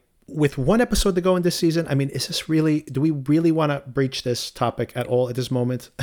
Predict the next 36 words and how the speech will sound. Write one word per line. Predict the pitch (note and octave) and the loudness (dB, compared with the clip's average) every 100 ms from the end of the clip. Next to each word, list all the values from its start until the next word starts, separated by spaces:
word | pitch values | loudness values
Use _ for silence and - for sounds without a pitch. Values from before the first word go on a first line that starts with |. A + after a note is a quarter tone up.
| - _ - | -12 _ -8
<laughs> | - - - _ | -8 -12 -20 _
This | - C#3 | -4 -2
show | - B2 | 0 0
has | A#2 A#2 | -2 -4
exhausted | A2 G#2 G#2+ A2 A2 | -6 -4 -4 -6 -6
me. | A2 - - - - F#3+ - D3 | -4 -2 -2 -2 0 -2 -4 -12
<laughs> | - D3+ - _ - D3 - | -10 -16 -16 _ -20 -16 -2
I'm | C#3+ | 0
so | C#3+ - C3 | 2 2 2
happy | A#2 G#2+ | 2 0
there's | A2+ G#2+ | -2 -2
only | A2+ A2 | -4 -4
one | G2+ G2+ | -4 -6
episode | - - - | -10 -12 -12
left. | - - _ - - | -16 -18 _ -20 -2
There | C4+ | 0
is | A#3+ | 4
a | |
lot | G3+ G3 | 4 4
of | |
jibber | C#3 E3+ D#3+ | 4 4 4
jabber | C3 C#3 C#3 | 4 4 4
here. | C#3 C#3 C#3 | 4 4 2
I | B2+ C#3+ | 2 4
don't | C#3+ C#3 | 4 2
understand | B2+ C3 - B2+ | -2 -2 0 -2
all | B2+ A#2 A#2+ | 0 0 0
of | A#2 | 0
it, | A#2+ - _ | 0 -2 _
or | C#3 | 0
maybe | C3 C3+ B2 | 2 2 2
I, | A#2 - | 0 -4
I | B2 | -6
do, | G#2+ C#3+ D3 B2 | 0 4 4 4
and | G#2+ - | 0 -8
it's | - - | -12 -14